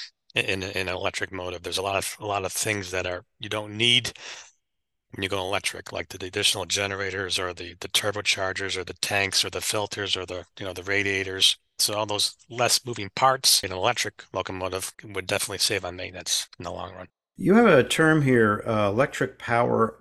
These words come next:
Speaker 2: arbitrage, peak shaving, uh, trackside industrial parks. Uh, what, what exactly is that?
Speaker 1: Again, I think the, the idea here is that as more and more vehicles become electric, there's a concern with, you know,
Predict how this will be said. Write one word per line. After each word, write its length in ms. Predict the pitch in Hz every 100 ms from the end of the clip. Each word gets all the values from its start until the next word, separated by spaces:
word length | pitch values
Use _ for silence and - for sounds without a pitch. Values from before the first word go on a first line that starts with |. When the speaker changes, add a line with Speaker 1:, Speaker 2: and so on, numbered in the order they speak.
| -
Speaker 2:
arbitrage, 920 | 120 131 - - 101 90 78 76 - - -
peak 260 | 127 127
shaving, 640 | - - 120 120 117 113 110 - - - _ -
uh, 420 | 101 101 98 98
trackside 640 | - 113 107 - 110 104 101
industrial 580 | 98 101 104 - 101
parks. 600 | 98 - 101 101 - -
Uh, 240 | 95 92 92
what, 260 | 104 120
what 140 | 139 240
exactly 500 | 214 170 131 101 87
is 160 | 76
that? 320 | 73 67 - _ _ - -
Speaker 1:
Again, 380 | - 180 143
I 120 | 120 127
think 260 | 165 143 -
the, 180 | 139 131
the 140 | 139
idea 500 | 139 113 139 135 123
here 320 | 123 123 113
is 220 | 117 104
that 420 | 113 107 104 - - - -
as 320 | 131 110 - -
more 340 | 123 151 151
and 100 | 131
more 460 | 123 123 120 113 104 _ _ _ _ _ 110
vehicles 320 | 120 117 110
become 300 | 107 - 110
electric, 680 | 101 104 - 98 - - - 117
there's 240 | 120 113
a 60 | 120
concern 480 | 120 - 131 123 110
with, 160 | 104
you 140 | 110 104
know, 400 | 101 95 98